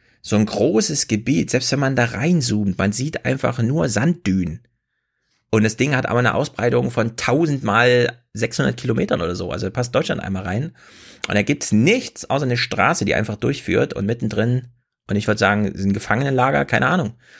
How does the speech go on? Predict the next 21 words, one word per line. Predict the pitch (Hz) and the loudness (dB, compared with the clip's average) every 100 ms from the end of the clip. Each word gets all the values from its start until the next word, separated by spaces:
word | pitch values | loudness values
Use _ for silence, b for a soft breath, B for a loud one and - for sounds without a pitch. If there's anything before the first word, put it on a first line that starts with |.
| B B | B B
Also | - 104 | -2 2
da | 113 | 4
in, | 123 107 110 110 | 2 2 0 0
wo | 107 | 0
die | 104 104 101 - 117 | 2 2 0 0 0
U-, | 113 117 | -2 0
Uiguren, | 120 117 120 151 135 92 92 | 2 2 2 2 2 0 0
Taichien | 120 117 120 - - - 135 | 0 0 0 -2 0 0 2
oder | 101 | 2
wie | 98 | 2
das | 98 98 | 2 0
ist, | 101 - - | -4 -4 -6
also | - 98 98 104 | -6 -4 -4 -2
wo | 104 | 2
auch | - 127 | 2 0
sehr | - 131 | 0 0
viel | 139 139 | 0 -2
Testgebiet | - 170 - 117 117 101 | 0 -2 0 -2 0 0
für, | - 104 98 - - | 0 0 2 0 -6
also | - 107 107 | -4 -4 -4
so | - | -6